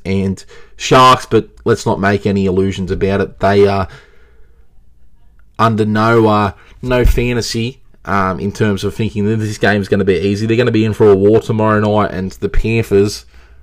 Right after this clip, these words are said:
they've been the best team for the last three years in this Telstra Premiership competition. Obviously, they didn't win the twenty twenty grand final. Storm got them in the grand final, but they had a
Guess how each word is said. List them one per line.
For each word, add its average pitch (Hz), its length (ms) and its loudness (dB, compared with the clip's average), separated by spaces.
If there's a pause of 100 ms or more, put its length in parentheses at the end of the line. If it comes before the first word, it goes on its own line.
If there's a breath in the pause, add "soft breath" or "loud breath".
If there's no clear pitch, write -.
they've 95 140 -4
been 117 100 0
the 113 60 -2
best 117 240 0
team 117 260 -2
for - 80 -10
the 110 100 -2
last 110 260 0
three 113 260 2
years 107 300 -4
in 120 40 -8
this 110 140 -6
Telstra 107 320 -2
Premiership 107 400 -6
competition. 107 580 -4
Obviously, 101 280 -4
they 95 120 2
didn't 98 220 -8
win 95 160 -4
the 95 220 -4
twenty 98 360 -2
twenty 101 300 -2
grand 101 260 0
final. 101 280 2
Storm 101 340 -2
got 95 100 0
them 98 120 -2
in 98 60 -6
the 98 80 -6
grand 101 260 -6
final, 98 280 -6
but 95 160 -12
they 104 120 -10
had 101 180 -6
a 107 160 -18